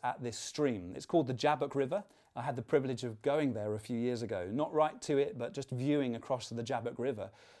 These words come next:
because I was so fascinated by this story of Jacob arriving at the stream and having an encounter with God. Everything that's led up to this moment is his whole life, of course, which hasn't been straightforward. He's told his lies, he's had his dreams.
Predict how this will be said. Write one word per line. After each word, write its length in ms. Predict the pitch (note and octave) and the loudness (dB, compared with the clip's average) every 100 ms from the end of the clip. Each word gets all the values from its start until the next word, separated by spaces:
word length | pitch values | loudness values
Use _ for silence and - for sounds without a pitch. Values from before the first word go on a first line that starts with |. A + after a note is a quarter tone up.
| - | -8
because 200 | B2+ D#3 | -2 0
I 80 | E3 | 0
was 80 | E3 | 0
so 180 | G3+ | 0
fascinated 680 | F3+ - F#3 - D3 B2 A2+ | 0 -2 -4 -2 -4 -4 -4
by 180 | D3 D3+ | -4 -4
this 240 | C#3 D#3 D3+ | 0 -2 -2
story 540 | - D3+ D3+ A2+ - - _ _ _ - | -2 2 4 2 -2 -12 _ _ _ -6
of 180 | A#2+ - | -6 -2
Jacob 560 | D#3 D#3+ D#3 G#2 G2 - _ | 2 2 0 -4 -8 -12 _
arriving 420 | A#2+ A#2 D3 D#3+ D#3 | 0 4 4 4 0
at 60 | |
the 60 | D3+ | -2
stream 440 | - B2 G2+ G2 - | -6 -4 -4 -6 -10
and 100 | G#2+ | -10
having 260 | B2 A#2+ | -8 -6
an 60 | A2+ | -6
encounter 560 | A2+ G#2 B2+ A2 G#2+ G#2 | -8 -8 -8 -8 -8 -8
with 200 | A2 G#2 | -8 -8
God. 280 | - F#2 - _ _ _ _ _ _ _ _ _ _ _ _ _ _ - | -8 -8 -10 _ _ _ _ _ _ _ _ _ _ _ _ _ _ 2
Everything 240 | F#3+ A3 | 6 6
that's 160 | G#3 - | 4 2
led 160 | D#3+ | 4
up 160 | F3+ - | 4 2
to 60 | |
this 180 | - F#3 | 0 0
moment 380 | G3 F3+ F3+ A3+ - _ _ | -2 -2 -2 -4 -12 _ _
is 160 | C3+ B2 | -4 -2
his 160 | C#3 | -4
whole 240 | A#2+ D#3+ D#3+ | -2 2 4
life, 300 | C#3+ C#3+ - | 6 4 0
of 100 | A#2 | -6
course, 380 | - G2 G#2+ - | -2 -2 -2 -4
which 140 | - | -4
hasn't 340 | - F#3 G3+ | -4 -2 0
been 140 | D#3+ D3 | 2 0
straightforward. 680 | - C3 D#3 D3+ C#3 G#2+ - | 0 -2 0 -2 -2 -2 -4
He's 380 | C#3+ A#2 - - - - | -4 -4 -6 -12 -20 -16
told 260 | - D3+ | -4 -2
his 140 | A#2+ A2 | -2 -2
lies, 400 | B2 C#3 F#3 - | 0 0 -2 -6
he's 160 | B2+ | -8
had 140 | A2 A#2+ | -8 -8
his 120 | A2 | -8
dreams. 540 | G#2 B2+ C3+ F#3 - | -4 -2 -2 -4 -8